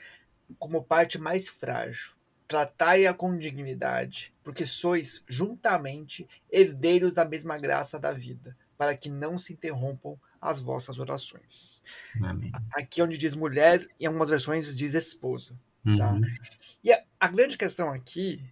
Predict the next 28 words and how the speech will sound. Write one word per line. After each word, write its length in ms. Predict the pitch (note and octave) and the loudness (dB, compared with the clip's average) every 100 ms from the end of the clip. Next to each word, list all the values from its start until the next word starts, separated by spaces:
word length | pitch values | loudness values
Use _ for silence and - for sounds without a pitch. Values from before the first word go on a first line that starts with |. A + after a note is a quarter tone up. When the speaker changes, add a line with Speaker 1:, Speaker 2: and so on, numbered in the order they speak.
| _ - | _ -16
Speaker 1:
que 120 | C3+ | -16
Pedro 340 | - D#3+ D3+ | -4 -2 0
nos 200 | D3 C3 | -2 -6
desafia, 800 | C3 B2+ B2 - D#3 F3 C#3 A#2+ - - | -6 -6 -8 -8 -6 -6 -6 -8 -14 -8
e, 100 | D3 - D3+ | -8 -6 -8
e, 220 | D3+ C3+ - - | -8 -8 -12 -20
e, 120 | - | -16
e 40 | - | -4
talvez 640 | C3+ C3+ C#3+ B2+ - - _ | -2 -2 -2 -4 -6 -8 _
acho 180 | C3 B2+ | -6 -4
que 80 | D3+ | -4
é 20 | |
o, 160 | D3 - _ | -4 -10 _
o 60 | C#3+ | -10
meu 100 | C#3 | -8
primeiro 320 | D3 D#3+ E3+ | -2 0 0
questionamento 560 | D3 C#3+ C#3+ C#3 C#3 | -2 -6 -4 -4 -8
pra 140 | - C3 | -6 -8
você, 420 | A#2+ - D#3+ D#3 | -8 -8 -6 -2
é 160 | C3+ - _ _ - - _ | -2 -4 _ _ -20 -20 _
o 80 | G#3 | -18
que 200 | - D4+ | -2 2
é 20 | |
essa 260 | G#3 - D#3 | 2 4 0
vida 320 | C3+ D#3 E3 - | 0 2 2 2
comum 640 | F#3 D#3 D3 D3+ F#3 G#3 | 0 0 -2 -4 -4 0
do 140 | E3+ D3 | 0 0
lar 400 | C3+ C3+ D3 | 2 4 2